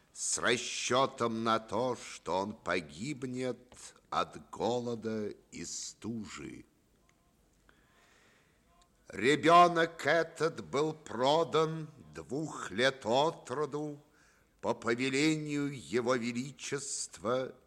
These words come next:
Иакова второго. Он единственный наследник имущества и всех титулов своего отца.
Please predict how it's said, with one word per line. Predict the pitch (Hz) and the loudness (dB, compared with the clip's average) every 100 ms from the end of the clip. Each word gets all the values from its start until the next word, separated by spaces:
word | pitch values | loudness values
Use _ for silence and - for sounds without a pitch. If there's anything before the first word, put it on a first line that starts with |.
| _ | _
Иакова | 73 87 92 120 - - 107 113 113 - | -6 0 4 4 2 -10 -8 -6 -6 -8
второго. | - - 104 107 120 113 123 120 123 - _ _ _ _ _ _ _ _ _ _ _ _ _ _ _ _ | -20 -4 -2 -2 -4 -4 -8 -10 -14 -20 _ _ _ _ _ _ _ _ _ _ _ _ _ _ _ _
Он | - 123 160 175 175 | 2 8 10 8 4
единственный | 156 - 160 160 110 165 180 170 - - - - 135 156 160 160 156 | -4 -4 -2 -2 -2 -4 -4 -4 -4 -4 -6 -4 -2 0 -2 0 2
наследник | 147 151 - - 98 117 156 160 117 143 143 139 - _ - | 4 2 2 -4 0 2 2 -2 -10 -8 -8 -10 -20 _ -4
имущества | 107 110 131 170 156 - - 147 - - 113 127 131 - - _ _ _ | -2 0 -2 -4 -6 -8 -6 -6 -6 -6 -4 0 0 -2 -14 _ _ _
и | - 131 | -6 -4
всех | 135 - - 143 135 - - | -2 -4 -2 2 2 0 -12
титулов | - - 147 175 - 139 147 147 147 - | -12 -8 -6 -6 -6 -2 0 -2 -6 -18
своего | - - - - 76 104 110 113 123 | -16 -14 -12 -8 -2 0 0 2 2
отца. | 110 110 - - - 107 107 71 | 0 -4 -20 -14 -6 0 0 0